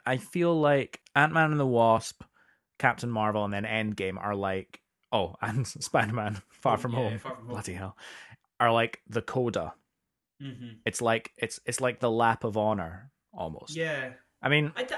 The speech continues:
Speaker 1: not
Speaker 2: I
Speaker 1: so,
Speaker 2: don't know
Speaker 1: not
Speaker 2: why
Speaker 1: so
Speaker 2: they
Speaker 1: much
Speaker 2: didn't do
Speaker 1: because the
Speaker 2: Phase
Speaker 1: ending, the
Speaker 2: Four.
Speaker 1: ending is en-, is Endgame, obviously, but
Speaker 2: And they've often said that Far From Home is the,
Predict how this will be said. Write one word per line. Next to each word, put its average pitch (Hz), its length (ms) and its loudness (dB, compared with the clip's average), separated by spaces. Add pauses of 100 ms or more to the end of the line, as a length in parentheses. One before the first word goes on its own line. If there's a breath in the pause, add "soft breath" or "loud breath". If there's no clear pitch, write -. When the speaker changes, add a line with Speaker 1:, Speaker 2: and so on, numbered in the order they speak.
Speaker 1:
not 208 160 12
Speaker 2:
I - 20 10
Speaker 1:
so, - 140 2
Speaker 2:
don't 208 60 2
know 220 60 10
Speaker 1:
not 233 100 8
Speaker 2:
why - 60 2
Speaker 1:
so 220 60 6
Speaker 2:
they 202 60 4
Speaker 1:
much 196 200 10
Speaker 2:
didn't 175 80 -4
do 175 60 2
Speaker 1:
because 165 180 4
the 180 80 6
Speaker 2:
Phase 180 80 10 (140)
Speaker 1:
ending, 175 260 2
the 170 80 6
Speaker 2:
Four. 170 80 4
Speaker 1:
ending 175 380 2
is 156 340 2
en-, 143 360 0
is 143 300 0
Endgame, 120 680 -2
obviously, 98 640 -8 (100)
but 95 300 0 (500 soft breath)
Speaker 2:
And 160 120 -4
they've 165 140 -4
often 180 340 -4
said 139 280 -4
that - 80 -16
Far 131 240 -4
From 120 180 -16
Home 123 240 -8
is 117 220 -14
the, 113 340 -10